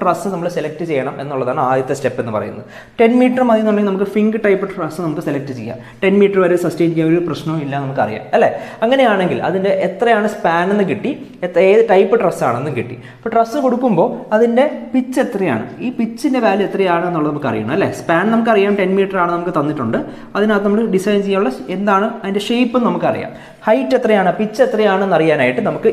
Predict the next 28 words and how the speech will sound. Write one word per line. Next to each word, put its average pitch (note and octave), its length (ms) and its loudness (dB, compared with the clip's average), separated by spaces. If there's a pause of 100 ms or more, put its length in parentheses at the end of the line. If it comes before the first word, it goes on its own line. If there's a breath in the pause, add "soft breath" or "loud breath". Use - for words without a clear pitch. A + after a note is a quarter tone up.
(160)
ഈ B3+ 120 2
ഇക്വേഷൻ F#3 400 0
യൂസ് A#2 140 -2
ചെയ്യാം. A2 160 -6 (100)
എന്ത് B3 200 0
ടൈപ്പ് A3+ 280 2
ഷീറ്റാണ് G3+ 460 -2
മുകളിൽ F3 280 2
പ്രൊവൈഡ് E3+ 360 2
ചെയ്യേണ്ടതെന്ന് D#3+ 340 -2
അവർ D#3+ 160 -2
തന്നിട്ടുണ്ടാകും B2+ 560 -2
ഗിവൻ B2+ 220 0
ഡേറ്റ B2+ 240 0
ആയിട്ട്, G2 220 -4 (420 loud breath)
അല്ലെങ്കിൽ C#4 340 2
നമുക്ക് A3 240 -2 (100)
അസ്യൂം G3 320 0
ചെയ്യാം G#2 180 -4 (300 loud breath)
ജി B3 100 4 (120)
ഐ - 20 6 (120)
ഷീറ്റാണ് A3+ 460 2
പ്രൊവൈഡ് F#3+ 380 4
ചെയ്യുന്നത്, D3 300 0 (100)
അല്ലെങ്കിൽ E3 260 0 (100)
അതിനകത്ത് F#3 300 0
സ്നോ G3+ 160 0 (160)
ലോഡ് A3+ 220 4